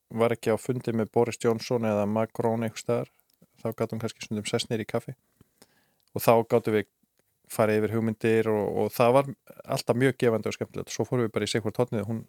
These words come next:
fór í einhverju utanlandsferðir að hitta þessa leiðtoga og skrifaði í flugvélinni eða, eða veðurteppa á flugvöllum eða eitthvað.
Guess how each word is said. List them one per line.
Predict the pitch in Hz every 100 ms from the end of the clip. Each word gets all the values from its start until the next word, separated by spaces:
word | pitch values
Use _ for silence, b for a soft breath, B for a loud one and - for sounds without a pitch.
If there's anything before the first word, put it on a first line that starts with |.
| _ B B B B B B B B -
fór | 113
í |
einhverju | 107 113 113
utanlandsferðir | 117 110 123 120 113
að |
hitta | 117 117
þessa | 110 110 - - -
leiðtoga | 120 123 127 120
og | 107
skrifaði | - 120 117 107
í |
flugvélinni | 131 120 120 117
eða, | 117 113 110 104 104 107
eða | 107
veðurteppa | 117 117 - 120 -
á | 107
flugvöllum | 131 127 120 120 113
eða | 120
eitthvað. | 117